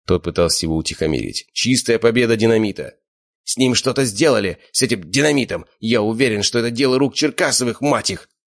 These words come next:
Он указал на нас пальцем. «Эй, мужик, держи язык за зубами!» Славик упер руки в бока, поглаживая динамита, которого передали ему. «Все по-честному!» «Закрой свою пасть, ты! Неудачник!» Зарычал на Славика толстяк.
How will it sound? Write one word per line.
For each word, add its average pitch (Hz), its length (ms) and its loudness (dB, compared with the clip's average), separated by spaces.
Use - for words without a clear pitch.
Он 87 140 -4
указал 85 340 0
на 82 80 0
нас 82 160 -2
пальцем. - 500 -4
«Эй, 131 180 2
мужик, 135 420 0
держи 113 340 2
язык 127 320 2
за 127 100 0
зубами!» 120 540 2
Славик 90 420 0
упер 92 220 2
руки 87 300 -2
в 82 60 -10
бока, 87 320 0
поглаживая 85 540 0
динамита, 87 440 0
которого 90 500 -2
передали 80 420 0
ему. 65 360 -4
«Все 110 300 2
по-честному!» 113 680 0
«Закрой 113 420 0
свою 151 200 2
пасть, 143 320 -2
ты! 101 240 2
Неудачник!» 113 960 0
Зарычал 90 440 0
на 87 80 -2
Славика 85 380 -2
толстяк. 82 500 -4